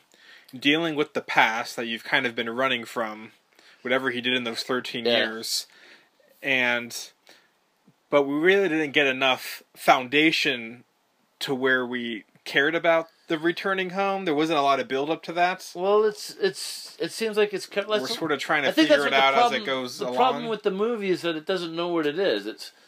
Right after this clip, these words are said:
Speaker 2: it's a movie about the privatization now of the Army and nasa,
Speaker 1: <laughs>
Speaker 2: at the same time that it's about the sort of this love story and these beat up old war heroes,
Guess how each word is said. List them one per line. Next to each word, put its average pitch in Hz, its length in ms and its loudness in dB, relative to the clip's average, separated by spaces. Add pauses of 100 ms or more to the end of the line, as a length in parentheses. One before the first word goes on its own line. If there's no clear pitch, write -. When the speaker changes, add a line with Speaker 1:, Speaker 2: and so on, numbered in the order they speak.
(360)
Speaker 2:
it's 131 180 -10
a 147 60 -4
movie 185 220 0
about 156 240 0
the - 80 -4
privatization 156 1120 0
now 151 280 0
of 139 80 -6
the 131 160 -4
Army 156 380 -2
and 123 220 -8
nasa, 151 580 -2 (240)
Speaker 1:
<laughs> - 220 -14
Speaker 2:
at 139 140 0
the 143 80 -4
same 165 300 0
time 165 320 0
that 156 100 -4
it's 139 120 -12
about 151 280 2
the 139 80 -10
sort 151 240 -2
of 143 80 -2
this 123 220 -10
love 147 240 2
story 160 440 0
and 139 100 -8
these 123 180 -14
beat 156 240 -2
up 147 160 -4
old 135 180 -2
war 143 300 0
heroes, 160 560 -2